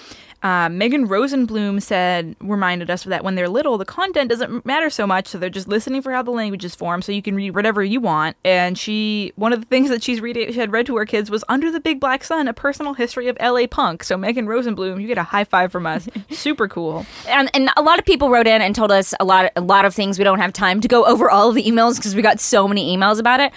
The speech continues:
Speaker 2: But a lot of people said this was their bedtime ritual with their
Speaker 1: Ye-,
Speaker 2: kids, right? So
Speaker 1: yes.
Speaker 2: people would go and read with their kids at night before the kids go to bed.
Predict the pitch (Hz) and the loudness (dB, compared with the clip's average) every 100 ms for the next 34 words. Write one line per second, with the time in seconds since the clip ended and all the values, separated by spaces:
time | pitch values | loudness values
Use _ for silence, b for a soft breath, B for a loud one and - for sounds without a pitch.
0 | B - 254 247 269 277 285 285 - 214 | B 0 4 6 4 2 0 0 2 4
1 | 208 196 202 196 202 202 196 196 185 185 | 4 2 0 0 2 2 4 2 4 0
2 | 196 170 160 156 175 147 143 147 131 170 | 0 -2 -2 -2 0 -2 -2 -4 -2 -2
3 | 127 - 165 160 170 - 175 160 208 226 | -2 -2 0 2 2 -2 -4 -2 0 0
4 | 208 208 208 220 214 185 190 185 208 196 | 2 2 4 6 6 6 2 0 0 0
5 | 180 175 185 185 208 180 180 160 165 165 | 0 -2 0 -2 0 -2 0 0 0 2
6 | 147 156 175 160 160 160 147 - 156 147 | 0 -2 -2 -2 -2 -4 -4 -2 -2 0
7 | 190 196 185 | 2 4 2